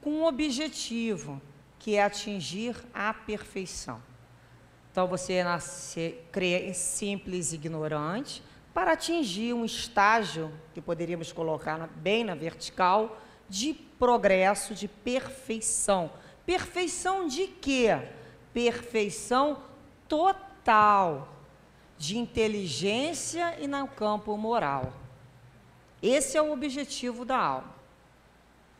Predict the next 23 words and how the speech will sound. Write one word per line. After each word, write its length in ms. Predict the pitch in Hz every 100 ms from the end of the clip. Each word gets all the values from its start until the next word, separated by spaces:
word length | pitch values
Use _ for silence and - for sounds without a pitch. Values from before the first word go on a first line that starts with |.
| _ _ _
que 120 | -
foi 200 | - 185
criada, 460 | 185 214 185 120 -
simples 480 | - - 262 262 208
e 20 |
ignorante 640 | 208 220 208 196 220 247 -
para 160 | 240
atingir 380 | 226 240 196 202
essa 200 | 208 214
perfeição. 680 | - 202 - 196 - 139 120 - - - -
E 240 | 571 415
esse 400 | 370 - 311 269
ato 500 | 202 175 160 156 - - -
entre 320 | 247 247 214
a 80 | 196
criação 1000 | - 202 185 170 - 202 190 170 147 - - -
e 100 | 233
a 80 | 220
finalidade 1120 | - 269 285 247 240 226 180 185 185 185 175
principal 680 | 190 175 - - 175 - 160
de 80 |
uma 200 | 156 156
alma, 540 | 151 190 214 170 147